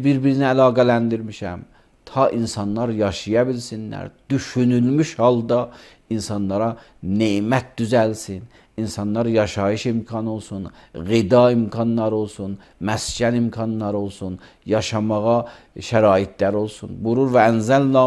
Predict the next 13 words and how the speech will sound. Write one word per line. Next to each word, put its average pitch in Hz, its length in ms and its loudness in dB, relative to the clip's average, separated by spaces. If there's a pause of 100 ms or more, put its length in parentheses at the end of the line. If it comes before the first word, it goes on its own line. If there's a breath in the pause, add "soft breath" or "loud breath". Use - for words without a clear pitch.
minəs 113 240 -2 (140)
səmai 104 440 -2
maən." 101 480 -2 (1000 soft breath)
Biz 127 240 -4
nazil 120 440 2
elədik. 113 460 0 (360)
Ənzəlna, 156 880 0 (100)
o 160 120 0
vaxt 160 240 -2
ki, 151 60 -2
Allah 135 260 0 (120)
Mütəal 117 420 -4 (1200 soft breath)
mələikə 101 920 2